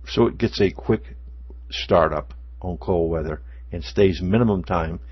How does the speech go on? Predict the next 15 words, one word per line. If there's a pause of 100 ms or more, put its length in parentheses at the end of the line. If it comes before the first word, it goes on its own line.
(440)
before
it
goes
into
closed
loop. (880)
So
we
can
have
this (480)
passenger, (180)
this
water
valve